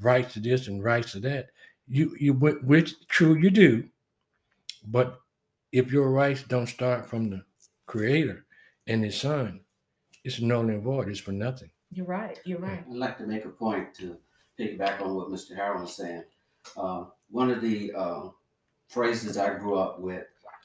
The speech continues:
Speaker 3: uh, "It takes a village to raise a child." Um, you know, that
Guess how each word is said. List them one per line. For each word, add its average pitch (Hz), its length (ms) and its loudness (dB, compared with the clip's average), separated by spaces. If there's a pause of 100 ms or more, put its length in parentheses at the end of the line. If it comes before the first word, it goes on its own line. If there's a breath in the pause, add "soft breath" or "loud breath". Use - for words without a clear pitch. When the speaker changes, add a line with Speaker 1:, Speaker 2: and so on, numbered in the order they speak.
Speaker 3:
uh, 87 120 -2
"It 92 120 -8
takes 113 220 -4
a 87 80 -8
village 107 480 -2
to 95 120 -8
raise 92 320 -4
a - 40 -20
child." - 460 -2 (720)
Um, 85 440 -2 (880)
you 113 100 0
know, 85 300 -4 (760)
that - 440 2